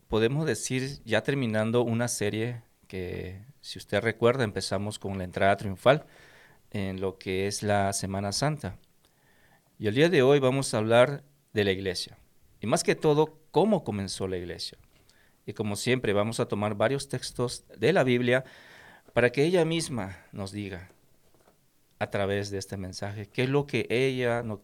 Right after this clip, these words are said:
nos quiere enseñar, qué es la iglesia, cómo sabemos cuando una iglesia es verdadera o cómo pasa una persona a ser miembro de la iglesia, cómo sabemos de cuál iglesia local debemos ser miembros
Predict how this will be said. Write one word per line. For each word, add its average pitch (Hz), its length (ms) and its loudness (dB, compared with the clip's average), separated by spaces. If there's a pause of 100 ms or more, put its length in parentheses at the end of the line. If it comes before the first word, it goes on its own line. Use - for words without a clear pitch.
(160)
nos 101 200 -8
quiere 110 440 0
enseñar, 92 500 -6 (540)
qué 117 240 6
es 123 160 0
la 104 100 2
iglesia, 95 600 -6 (920)
cómo 117 200 -4
sabemos 123 520 4
cuando 104 300 0
una 107 160 -2
iglesia 101 320 -4
es 98 80 -8
verdadera 98 640 -4 (220)
o - 180 -2
cómo 165 340 4
pasa 123 240 4
una 127 200 0
persona 107 420 -2
a 98 160 -8
ser 104 240 -4
miembro 120 560 -4 (140)
de 104 120 -2
la 95 60 0
iglesia, 104 460 -4 (760)
cómo 117 220 -2
sabemos 113 640 -2
de 98 160 -6
cuál 110 260 2
iglesia 117 380 -2
local 123 340 -4
debemos 101 360 -4
ser 104 180 -4
miembros 131 520 -4